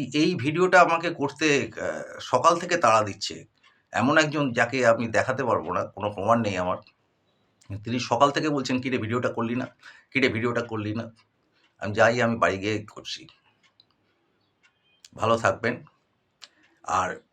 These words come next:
ভিডিওর, আহ, আমার ভিডিওর কনটেন্ট যদি আপনাদের ভালো লাগে,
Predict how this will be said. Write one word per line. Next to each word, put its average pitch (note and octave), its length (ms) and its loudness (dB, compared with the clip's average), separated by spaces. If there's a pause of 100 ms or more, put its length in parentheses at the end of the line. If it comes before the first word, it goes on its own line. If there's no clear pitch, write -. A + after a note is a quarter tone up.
ভিডিওর, C3+ 440 2 (260)
আহ, G#2 320 0 (280)
আমার B2+ 300 4
ভিডিওর C3 500 0
কনটেন্ট B2+ 480 2
যদি C#3+ 180 -2
আপনাদের A2 340 2
ভালো G2 240 -2
লাগে, G#2 240 0